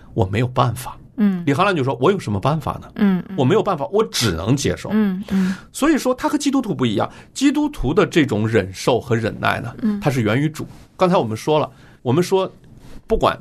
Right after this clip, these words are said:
Speaker 1: 丈夫舍命爱妻子也好，
Speaker 2: 嗯。
Speaker 1: 妻子顺服自己丈夫也好，
Speaker 2: 嗯。
Speaker 1: 他都是源于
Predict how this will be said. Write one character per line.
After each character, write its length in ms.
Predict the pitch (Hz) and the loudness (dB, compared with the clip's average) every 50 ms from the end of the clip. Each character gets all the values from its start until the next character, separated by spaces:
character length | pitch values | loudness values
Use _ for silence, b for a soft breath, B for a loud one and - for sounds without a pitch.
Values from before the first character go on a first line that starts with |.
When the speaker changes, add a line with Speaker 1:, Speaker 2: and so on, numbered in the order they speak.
| - - - - | -10 -20 -20 -4
Speaker 1:
丈 240 | - - 190 160 123 | 2 2 4 4 4
夫 200 | 117 - - - - | 0 -2 -8 -12 -12
舍 200 | - - - 110 | -10 0 2 2
命 140 | 104 120 135 | 2 2 0
爱 160 | 127 139 151 | 0 -2 -2
妻 240 | 123 - - 151 131 | -2 -2 -4 -2 -2
子 140 | 123 117 - | -2 -2 -2
也 80 | 101 | -2
好， 240 | 95 - - - - - | -4 -8 -10 -12 -12 -4
Speaker 2:
嗯。 320 | 220 214 208 202 202 220 220 | 0 0 2 2 0 -2 -4
Speaker 1:
妻 300 | - - - - 202 208 | -4 -2 0 4 4 2
子 180 | 180 - - - - | 2 0 -6 -10 -12
顺 260 | - - - 190 147 | -12 2 4 4 4
服 100 | 123 135 | 4 0
自 180 | 135 123 165 156 | -4 -4 -2 -2
己 120 | 120 104 | -2 -2
丈 240 | - - 147 156 139 | -2 0 0 0 0
夫 100 | 123 127 113 | 0 -4 -6
也 80 | 110 | -6
好， 160 | 107 - - - | -4 -6 -6 -6
Speaker 2:
嗯。 160 | 208 196 - _ | -8 -14 -20 _
Speaker 1:
他 140 | - - 220 | 0 0 0
都 100 | 214 226 | 0 0
是 140 | 208 - 170 | -2 0 0
源 240 | 120 101 101 135 175 | 0 2 2 2 2
于 240 | 175 156 170 180 | 2 0 0 -2